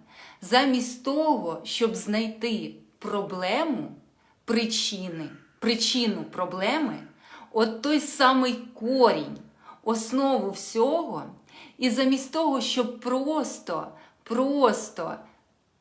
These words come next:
вирішити якось ось цю причину того, що привела до негативних наслідків в житті, і цим самим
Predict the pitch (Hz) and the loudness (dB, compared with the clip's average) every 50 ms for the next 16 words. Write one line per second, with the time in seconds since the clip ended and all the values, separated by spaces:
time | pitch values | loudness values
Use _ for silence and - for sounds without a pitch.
0 | _ _ _ - 180 190 277 302 320 294 254 226 214 - - - 196 185 - - | _ _ _ -10 -2 2 4 4 6 6 4 4 2 0 -2 -4 -4 -6 -6 -6
1 | - 165 160 156 - - - _ - 196 185 202 233 240 233 226 208 180 - 175 | -8 -8 -8 -8 -12 -16 -18 _ -14 -2 2 4 8 8 8 8 6 4 0 -6
2 | 165 165 - - - - _ _ 208 202 202 - - - 254 240 - - 226 208 | -8 -8 -10 -14 -16 -20 _ _ -4 -4 -4 -6 -4 -2 -2 -2 -2 -4 -2 -2
3 | 226 214 - - - - 254 262 302 349 349 320 254 196 165 160 - - - _ | 0 0 2 2 2 2 2 2 2 2 2 0 -2 -2 -4 -8 -12 -16 -20 _
4 | _ - 233 247 240 226 202 190 151 156 151 - - - - - - - - - | _ 4 6 6 8 8 6 4 0 -6 -8 -10 -12 -16 -20 -20 -16 -8 -4 -2
5 | - - - 254 247 233 226 220 208 - - - - - _ - 226 233 240 220 | -2 0 4 6 8 8 8 6 4 0 -4 -12 -18 -20 _ -2 2 2 4 4
6 | 233 240 240 240 233 226 220 208 196 190 190 202 202 214 208 - - 220 208 190 | 4 4 6 6 6 6 6 4 0 -2 -2 -2 -4 -4 -4 -2 -2 -2 -2 -2
7 | 190 196 - - 196 196 196 190 196 - 180 165 170 - - 165 160 156 - 175 | -4 -8 -8 -4 0 0 0 0 0 -6 -12 -12 -12 -12 -14 -12 -12 -12 -10 -12
8 | 170 175 - - 151 143 - - - _ - - - - - - - 226 220 220 | -12 -12 -14 -14 -14 -14 -14 -18 -20 _ -20 -20 -20 -20 -10 -6 -4 -4 -2 0
9 | 302 311 294 - - - 269 311 370 392 320 214 175 165 | 0 0 0 0 0 2 2 4 2 2 0 -2 -4 -6